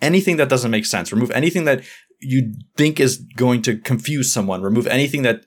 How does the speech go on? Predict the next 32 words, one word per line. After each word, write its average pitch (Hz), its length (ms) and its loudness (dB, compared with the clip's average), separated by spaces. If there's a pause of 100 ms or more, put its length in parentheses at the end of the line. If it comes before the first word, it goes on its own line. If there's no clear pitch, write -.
isn't 147 320 -2
relevant 113 500 2 (120)
to 135 120 -2
the 110 260 -2
team, 127 600 -2 (240)
to 127 100 -4
the 120 100 0
group 127 340 0
as 120 140 0
a 110 60 4
whole, 110 520 2
right? 98 180 2
Like, 104 160 -2
if 110 160 -8
you're 117 80 -4
talking 135 360 -2
about 113 200 0
technology, 107 720 -2 (680)
what 113 180 0
tech 123 160 0
stack - 240 -2
you're 95 100 -2
using, 90 380 -8 (320)
and 120 140 2
your 120 80 2
team 139 260 0
isn't 120 200 2
technical, - 580 -4 (100)
get 165 160 2
rid 160 120 2
of 98 100 0
it - 160 -8